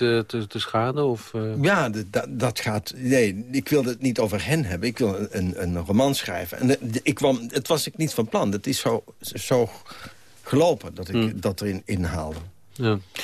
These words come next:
Speaker 1: Maar die regisseur in het boek, die is nogal, eh, laten we zeggen, dwingend. Hij heeft een idee in, in zijn hoofd en, en zo moet het ook.
Speaker 2: Ja.
Speaker 1: En daar wordt door de dan fictieve actrices ook, eh, ook wel tegen geageerd.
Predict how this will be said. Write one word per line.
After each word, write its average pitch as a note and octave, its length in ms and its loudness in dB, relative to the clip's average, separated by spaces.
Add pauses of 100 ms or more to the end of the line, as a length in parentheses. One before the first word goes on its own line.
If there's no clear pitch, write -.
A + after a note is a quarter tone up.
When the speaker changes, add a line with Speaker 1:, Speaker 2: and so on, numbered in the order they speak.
(180)
Speaker 1:
Maar C3+ 80 4
die D3 120 4
regisseur F3 520 2
in E3 140 2
het C#3 140 0
boek, E3 280 0
die D#3+ 160 0
is C#3 120 -2
nogal, C3 560 2
eh, D3+ 60 -10 (100)
laten A#2+ 400 0
we A#2+ 60 -10
zeggen, A#2+ 240 -6
dwingend. B2 560 0 (380)
Hij C#3 120 2
heeft C3 160 0
een C3 140 2
idee C3+ 480 2
in, C#3 260 -2
in C3+ 240 -2
zijn B2+ 180 -4
hoofd C3 340 0
en, B2+ 260 0
en C3 160 2
zo C#3+ 180 4
moet D#3 200 0
het B2 140 -4
ook. G2+ 340 0
Speaker 2:
Ja. - 260 0
Speaker 1:
En B2+ 240 2
daar B2 140 2
wordt A#2+ 200 2
door A#2+ 220 2
de A2+ 420 2 (500)
dan A2+ 240 0
fictieve B2 580 0
actrices A#2+ 540 -4
ook, B2 320 -4
eh, A#2+ 260 4 (520)
ook B2 180 -6
wel B2+ 200 2
tegen B2+ 580 2
geageerd. A#2+ 720 0